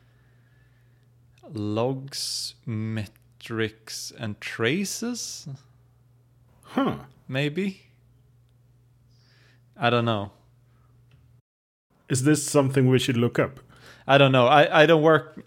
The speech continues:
Speaker 1: I don't work with, uh, pillars as a design pattern, I guess.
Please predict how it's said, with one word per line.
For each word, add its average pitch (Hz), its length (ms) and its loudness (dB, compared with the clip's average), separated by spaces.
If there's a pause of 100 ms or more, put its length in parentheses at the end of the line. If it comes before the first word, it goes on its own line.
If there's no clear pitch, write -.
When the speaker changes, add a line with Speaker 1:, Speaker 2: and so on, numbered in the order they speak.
Speaker 1:
I 147 80 6
don't 143 240 4
work 139 340 2
with, 110 400 2
uh, 104 920 -4 (360)
pillars 107 840 0
as 107 180 -4
a 107 60 -2
design 101 420 -6
pattern, 98 440 -8
I 101 80 -10
guess. 107 260 -6